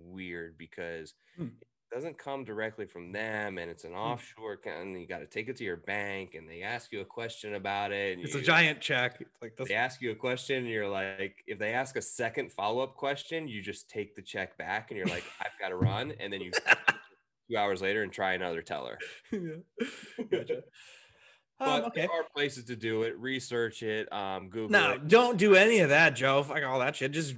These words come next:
Speaker 2: text your buddy, "Hey, I got five bucks on this guy this week. Do you wanna do it too?" Or whatever, you know,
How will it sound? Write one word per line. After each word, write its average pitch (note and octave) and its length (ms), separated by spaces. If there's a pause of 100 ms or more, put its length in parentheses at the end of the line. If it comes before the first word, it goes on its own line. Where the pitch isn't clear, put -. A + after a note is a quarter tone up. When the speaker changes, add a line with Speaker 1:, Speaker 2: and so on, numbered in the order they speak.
(120)
Speaker 2:
text - 300
your F#3+ 80
buddy, D#3+ 300
"Hey, C#3 220
I A#2 120
got C#3+ 360 (480)
five D3+ 200
bucks E3 240
on D3 160
this E3 180
guy D3+ 200
this C#3+ 160
week. D3+ 180
Do C3+ 80
you C#3 40
wanna C#3 200
do C3+ 160
it D3 100
too?" D3+ 220
Or A#2+ 220
whatever, D#3 320
you B2+ 80
know, E3 200